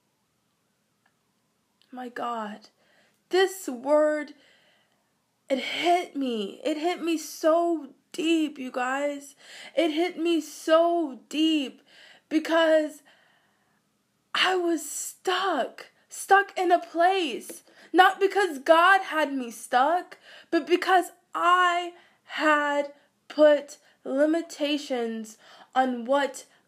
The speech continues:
I could do. Not realizing that I can do all things through Christ who strengthens me.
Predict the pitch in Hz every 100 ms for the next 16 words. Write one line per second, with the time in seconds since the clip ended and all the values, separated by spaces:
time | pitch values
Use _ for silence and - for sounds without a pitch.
0 | _ _ 262 285 294 285 285 285 285 _
1 | _ _ _ _ _ - 233 - 208 -
2 | - _ _ _ _ _ _ _ _ _
3 | - 254 320 359 226 277 349 359 311 269
4 | 240 233 208 196 - _ _ _ _ _
5 | _ _ _ _ _ _ _ _ _ _
6 | _ _ _ _ _ _ _ _ _ _
7 | _ _ _ 277 285 285 277 262 277 262
8 | 262 262 254 247 262 233 - 277 247 -
9 | 226 - 285 285 - 220 - -